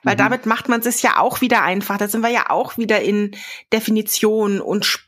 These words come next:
Speaker 1: und, und, äh, Grenzen ziehen und du gehörst dahin, du gehörst dahin und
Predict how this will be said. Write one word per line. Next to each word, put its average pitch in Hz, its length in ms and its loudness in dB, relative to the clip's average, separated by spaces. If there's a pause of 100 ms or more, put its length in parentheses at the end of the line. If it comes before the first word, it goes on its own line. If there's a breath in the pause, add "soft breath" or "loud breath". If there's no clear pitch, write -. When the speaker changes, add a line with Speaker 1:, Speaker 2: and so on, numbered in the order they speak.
(140)
Speaker 1:
und, 202 400 -4
und, - 480 0 (460 loud breath)
äh, 208 240 2
Grenzen 214 560 0
ziehen 202 500 0
und 202 320 -2 (760 loud breath)
du 208 220 -6
gehörst 226 360 0
dahin, 214 320 2
du 214 100 -2
gehörst 202 380 -2
dahin 208 640 0
und 185 400 -4